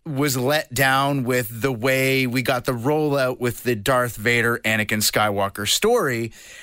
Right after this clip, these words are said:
I just feel like Ahsoka Tano's story is much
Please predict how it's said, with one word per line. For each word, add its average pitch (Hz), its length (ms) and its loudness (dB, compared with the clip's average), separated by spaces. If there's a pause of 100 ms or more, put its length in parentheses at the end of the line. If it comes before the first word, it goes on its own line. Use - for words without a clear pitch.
(240)
I 147 100 2
just 175 420 0
feel 196 560 2
like 151 220 -2
Ahsoka 165 560 0
Tano's 160 600 0
story 131 560 0
is 117 320 -4
much 143 440 -2